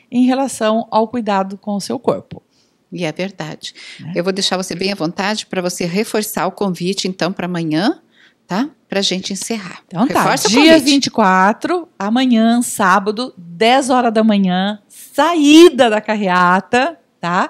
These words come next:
Speaker 1: Dez horas da manhã, então, vamos chegar antes pra gente se organizar, né? É, e fazermos aí um grande movimento.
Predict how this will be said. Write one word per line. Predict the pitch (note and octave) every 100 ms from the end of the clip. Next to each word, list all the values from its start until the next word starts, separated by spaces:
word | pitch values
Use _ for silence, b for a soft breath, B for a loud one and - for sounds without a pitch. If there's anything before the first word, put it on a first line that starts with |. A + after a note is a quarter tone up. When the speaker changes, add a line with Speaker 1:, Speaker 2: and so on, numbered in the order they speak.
| B B B
Speaker 1:
Dez | D#3 F3+ F#3+ C4+ B3+
horas | G#3+ G#3+
da | G#3+
manhã, | G3+ F3+ F#3 G3
então, | G3+ F3 F3 G3+ B3 C4+ G#3+
vamos | F3 F3 G3+
chegar | - G3 G3
antes | F#3 F#3+ G#3+ C4 D#4 E4+ E4
pra | - A3 A3+
gente | A#3+ G3+ G#3+ A3 C#4 B B B
se | - B3
organizar, | B3 C4+ A#3 A3+ B3+ A3+ F#3 F#3 C#4 -
né? | G#3 G#3 F#4 - b b b b
É, | - A#3 B3 A3+ A3 G#3+ G#3 G3 F#3+
e | - A3 A#3+ D4 F4+ F4+
fazermos | - C4+ A#3+ A#3+ A#3+ A#3+ A3+
aí | G3+
um | A#3 C4+
grande | C4+ A#3 C4 C#4
movimento. | D4 D#4+ G#4+ C4 E3